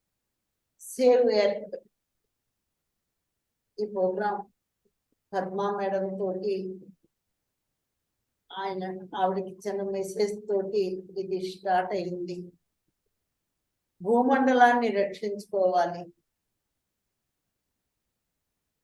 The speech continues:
అడవులను రక్షించుకోవాలి, జంతుజాలాన్ని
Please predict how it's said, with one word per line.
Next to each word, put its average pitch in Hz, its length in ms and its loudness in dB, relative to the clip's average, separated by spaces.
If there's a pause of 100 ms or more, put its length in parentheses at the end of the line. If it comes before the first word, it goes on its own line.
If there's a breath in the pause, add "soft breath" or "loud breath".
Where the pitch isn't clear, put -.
(320)
అడవులను 254 680 4 (120)
రక్షించుకోవాలి, 185 1040 -2 (1300)
జంతుజాలాన్ని 202 1000 2